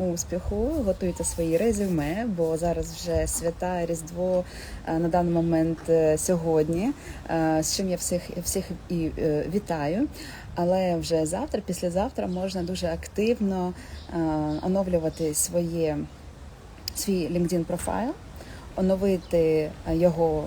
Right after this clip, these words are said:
не тільки, е, сертифікатами або, м, скілами, які ви можете зазначити, а також, е, які у вас є achievements, тобто, е, чого ви досягнули, ваші досягнення за цей рік,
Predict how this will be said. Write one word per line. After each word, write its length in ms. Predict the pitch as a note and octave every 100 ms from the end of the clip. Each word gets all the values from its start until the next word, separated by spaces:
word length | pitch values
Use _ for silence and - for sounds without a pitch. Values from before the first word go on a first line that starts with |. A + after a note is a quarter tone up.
| F#3+
не 120 | - F3+
тільки, 380 | B3+ F4+ -
е, 140 | A3 F#3+ - - - - F#3 E3+ E3 E3 E3
сертифікатами 1040 | F3 F#3 F#3 F3+ F3+ F#3+ B3 A#3+ F#3+ F3 E3
або, 320 | F3 D#3+ F3+
м, 800 | E3+ E3 D3 E3 D#3 D#3 D#3 D#3 - - -
скілами, 540 | - F#3+ F3+ F#3+ F#3+
які 600 | E3+ E3 - F3+ F3 E3 D#3 E3
ви 140 | F3+ D#3+ - -
можете 320 | F3 F3 E3+ E3+
зазначити, 840 | E3+ - E3 G3+ - C#4 C4+ C#4+ - - - -
а 60 | G3
також, 400 | - F#4 - D#4 - - -
е, 260 | G#3+ G#3+ G3 - -
які 320 | G3+ - D#4
у 120 | D#4+
вас 380 | A#3 A#3+ A#3+ - F3+ F3
є 320 | G3+ A3 A#3 - - - - - -
achievements, 760 | G3+ - G#3 E3 D3+ D#3 - -
тобто, 540 | F#3+ - G3 F#3+ F#3 F3+
е, 280 | E3+ E3+ E3+ E3+ - - - - - - -
чого 320 | A3 B3 C4
ви 120 | A3+
досягнули, 680 | G#3+ G#3 G#3 F#3 F#3+ D4 E4+
ваші 260 | A#3 -
досягнення 800 | F3+ F#3+ - G#3+ C#4 D4+ E4 E4+ D#4
за 80 |
цей 300 | - - D4
рік, 240 | D4 D4+